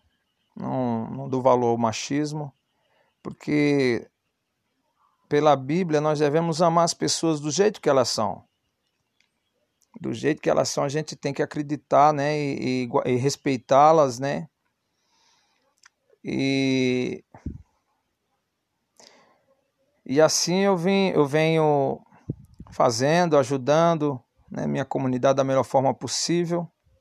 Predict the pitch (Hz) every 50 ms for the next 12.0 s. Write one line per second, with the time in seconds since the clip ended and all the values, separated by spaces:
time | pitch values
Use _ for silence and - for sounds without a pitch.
0 | _ _ _ _ _ _ _ _ _ _ _ _ _ _ _ _ _ _ _ _
1 | _ _ _ _ _ _ _ _ _ _ _ - - - 139 135 139 139 139 139
2 | 135 135 - 98 - - _ _ - 147 151 - - 160 165 190 202 185 160 151
3 | 156 165 175 190 196 196 180 - - 147 135 139 143 - - 151 156 175 175 156
4 | 147 156 160 170 170 170 170 160 156 151 151 160 156 151 147 139 143 143 143 143
5 | 139 135 131 127 123 123 120 117 110 _ _ _ _ _ _ _ _ _ _ _
6 | _ _ _ _ _ _ _ _ _ _ _ _ _ _ _ _ _ _ _ _
7 | _ _ _ _ _ _ _ _ _ _ _ _ _ _ _ _ _ _ - 120
8 | - 139 131 - - 147 143 165 190 190 165 147 143 151 165 180 185 - - 165
9 | 160 156 160 156 151 143 139 143 139 135 139 135 _ - 147 139 131 135 143 -
10 | 165 143 - 139 139 131 143 143 139 131 131 131 143 151 143 - - 143 139 135
11 | 135 127 - - 139 - - - 131 123 113 110 120 120 127 143 147 139 143 170